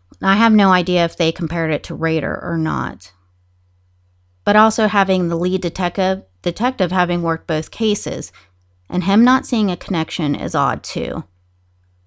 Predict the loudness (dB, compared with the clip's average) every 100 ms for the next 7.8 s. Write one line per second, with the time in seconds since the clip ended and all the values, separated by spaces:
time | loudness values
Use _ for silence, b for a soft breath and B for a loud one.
0 | _ _ _ -2 2 2 2 0 0 -2
1 | 0 2 4 4 2 0 0 0 -2 -2
2 | -4 -4 -4 -4 -2 -4 -4 -6 -8 -6
3 | -4 -4 -8 _ _ _ _ _ _ -2
4 | 0 2 2 0 0 -2 -2 -2 -2 0
5 | 0 -2 -4 -2 -2 -4 -4 -2 -4 -8
6 | -10 -8 -8 -8 -10 -10 -14 _ _ -4
7 | 0 0 -2 -4 -8 -8 -10